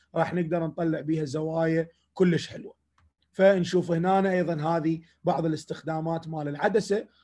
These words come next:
وتقدر مستقبلا تشتري وحدة وتخليها ويا الجنطة مالتك، لأنه تطلع بيها لقطات حلوة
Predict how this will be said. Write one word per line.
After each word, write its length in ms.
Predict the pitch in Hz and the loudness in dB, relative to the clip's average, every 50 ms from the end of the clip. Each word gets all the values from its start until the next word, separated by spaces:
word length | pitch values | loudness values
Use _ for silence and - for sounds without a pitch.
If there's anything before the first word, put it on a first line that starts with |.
| _ _ | _ _
وتقدر 340 | - - - 302 277 240 220 | -2 -2 0 2 2 2 2
مستقبلا 600 | 208 185 - - 196 185 - 175 185 185 180 175 | 2 -2 -2 -2 -4 -2 2 2 2 4 2 2
تشتري 400 | 175 175 - - - 170 156 160 | -2 -4 -8 -6 -4 -2 -2 0
وحدة 360 | 165 165 - - 143 165 160 | -2 -2 -4 -4 -4 -4 -2
وتخليها 720 | 156 156 - - - 156 160 156 160 156 143 143 151 147 - _ _ _ _ _ - | -2 -4 -6 -8 -10 -8 -4 -2 -2 0 0 -2 -4 -6 -8 _ _ _ _ _ -2
ويا 160 | 160 160 151 | 0 0 0
الجنطة 400 | 131 120 160 170 165 165 147 135 | 0 -2 -2 -2 -2 -4 -6 -6
مالتك، 340 | 127 127 131 - 226 - 269 | -6 -6 -8 -8 -8 -6 -4
لأنه 180 | 262 233 226 | -2 -2 -2
تطلع 300 | 214 - 208 190 185 - | 0 2 4 4 4 4
بيها 200 | - 180 180 175 | 4 2 2 2
لقطات 400 | 170 165 - - 165 160 147 - | 2 -2 -6 -6 -4 -4 -4 -2
حلوة 380 | - - 269 269 214 220 277 | 2 2 4 4 4 2 2